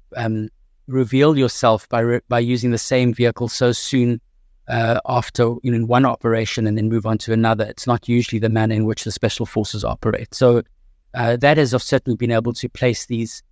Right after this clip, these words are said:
these, the special forces in, in, in different sp-, uh, places. And maybe the last point to say is that what, what we tracked down was that the, the vehicles are registered in against the f-, a s-, a special forces front company called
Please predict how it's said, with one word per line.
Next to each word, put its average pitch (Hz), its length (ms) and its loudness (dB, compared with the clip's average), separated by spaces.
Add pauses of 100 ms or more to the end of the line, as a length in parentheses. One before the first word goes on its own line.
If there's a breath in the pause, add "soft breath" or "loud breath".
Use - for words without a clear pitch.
(240)
these, 123 180 -2
the 120 100 -10
special - 300 -2
forces 117 400 0
in, 113 240 0
in, 120 240 0
in 127 120 0
different 120 280 0
sp-, - 240 -12
uh, 123 120 -2
places. 143 460 -2 (140)
And 143 140 2
maybe 151 180 2
the 151 80 0
last 139 360 0
point 147 180 -2
to - 80 -10
say 123 300 0
is 120 120 -6
that 123 160 -4 (460)
what, 143 180 0
what 143 260 0
we 131 80 0
tracked - 320 -2
down 139 400 2
was 120 140 -4
that 113 240 -4
the, 117 260 -4 (140)
the 123 100 -4
vehicles 143 400 0
are 117 80 2
registered 123 560 -2
in 110 100 0
against 113 380 -2
the 117 60 -4
f-, - 260 -14
a - 20 -4
s-, - 300 -6
a 127 180 0
special 135 380 -2
forces 123 420 -4
front 131 320 2
company 113 340 -4
called 117 460 -4